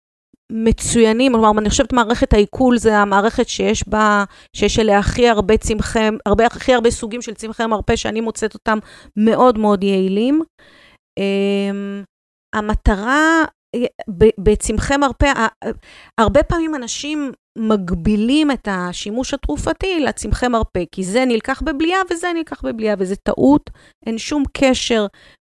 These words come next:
בין ה-, התפקיד והמטרה של צמחי מרפא לבין תרופה. תרופה באה לשנות איזשהו מסלול מטאבולי.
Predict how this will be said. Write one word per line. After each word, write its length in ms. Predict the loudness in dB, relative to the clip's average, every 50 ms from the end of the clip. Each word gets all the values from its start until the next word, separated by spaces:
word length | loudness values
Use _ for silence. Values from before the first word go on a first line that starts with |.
| -16 -14
בין 420 | -6 -2 -2 -2 0 -2 -4 -6 -10 _ _ _ _ _ _ _ -10
ה-, 460 | -6 -6 -4 -4 -4 -6 -6 -6 -8 -8 -8 -8
התפקיד 640 | -8 -8 -4 -4 -4 -4 -4 -6 -4 -2 0 0 2
והמטרה 600 | 2 2 2 2 0 0 0 0 2 2 2 2
של 180 | 2 0 -2 -2
צמחי 420 | -2 -2 0 0 0 0 0 0
מרפא 380 | 0 0 0 0 0 2 2 2
לבין 420 | 2 0 0 0 0 0 -2 -2 -6 -8 _ -6
תרופה. 400 | -6 -4 -4 -6 -2 0 2 2 2 2 0 -2
תרופה 480 | -4 -4 -4 -6 -4 0 2 2 2 0 -2 -8 -18 -20 -20 -20 _ -14 -14
באה 600 | -6 -2 2 2 2 2 2 0 0 0 -2 -2 -4 _ _ _ _ 2
לשנות 920 | 4 4 4 4 4 2 2 2 2 2 2 2 4 4 4 4 2 -2 -6 -14 _ _ _ _ -2
איזשהו 400 | -2 0 0 -2 -4 -6 -6 -6
מסלול 420 | -6 -6 -4 -2 0 2 2 2
מטאבולי. 720 | 0 -2 -4 -4 -4 -2 0 2 2 2 2 2 -2 -4